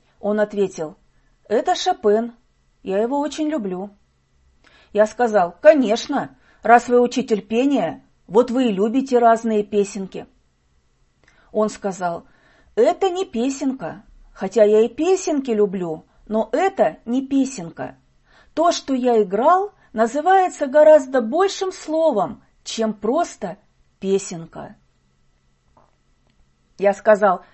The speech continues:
«Каким же словом-то?» Он серьёзно и ясно ответил: «Музыка.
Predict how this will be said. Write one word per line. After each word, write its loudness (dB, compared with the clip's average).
«Каким -2
же -8
словом-то?» -4
Он -4
серьёзно 0
и -8
ясно -6
ответил: -10
«Музыка. -4